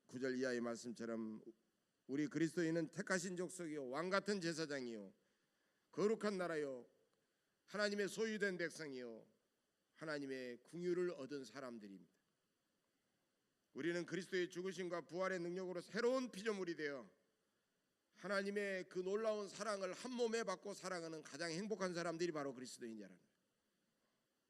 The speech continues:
나는 내가 새로운 피조-, 피조물이라고 하는 것을 실감하지 못하고 살아갈지라도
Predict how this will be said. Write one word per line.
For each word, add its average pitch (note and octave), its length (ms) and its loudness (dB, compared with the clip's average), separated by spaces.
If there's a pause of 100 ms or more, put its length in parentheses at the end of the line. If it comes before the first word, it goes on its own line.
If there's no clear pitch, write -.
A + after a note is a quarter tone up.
(560)
나는 C#3+ 260 0
내가 C#3 400 0
새로운 E3+ 420 -6
피조-, F3 500 -2 (200)
피조물이라고 D#3 720 -2
하는 C3+ 160 -6
것을 A#2+ 440 -8 (760)
실감하지 G3 760 0
못하고 D#3 520 -2
살아갈지라도 A#2 840 -8